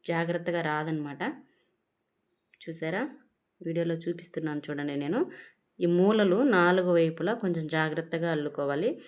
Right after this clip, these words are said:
బొటన, బొటన వేలు కింద కొంచెం టైట్‌గా పట్టుకోవాలన్నమాట. టైట్‌గా పట్టుకుంటే ఓకే, ఈజీగా వచ్చేస్తుంది, but మీకు తెలియదు కాబట్టి చెప్తున్నాను, ఓకేనా? బొటనవేలు కింద టైట్‌గా వైర్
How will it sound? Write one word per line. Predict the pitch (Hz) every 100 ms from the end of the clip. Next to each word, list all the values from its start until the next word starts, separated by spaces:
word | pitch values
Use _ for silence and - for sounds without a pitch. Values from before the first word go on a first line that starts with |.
| - _ _ _ -
బొటన, | 160 170 170 214 208 - - 170
బొటన | 170 202 220
వేలు | 202 185 180
కింద | 175 175 190 320 480 - _ -
కొంచెం | 180 202
టైట్‌గా | 202 190 226 247 226
పట్టుకోవాలన్నమాట. | 180 175 165 156 147 143 139 247
టైట్‌గా | 254 190 196 202
పట్టుకుంటే | 196 180 - 202 254 480 - - _ _ _ _ _ _
ఓకే, | 170 175 180 -
ఈజీగా | 180 190 196 190
వచ్చేస్తుంది, | 185 165 185 175 175 151 151 220 415 339
but | 185 180
మీకు | 170 170
తెలియదు | 180 180 185
కాబట్టి | 170 160 165 285 453 -
చెప్తున్నాను, | 170 170 170 160 185 233
ఓకేనా? | 165 160 214 381 - - _ -
బొటనవేలు | 165 165 180 170
కింద | 170 170 196
టైట్‌గా | 170 156 165 170 170 214 381 - _
వైర్ | 160 170 185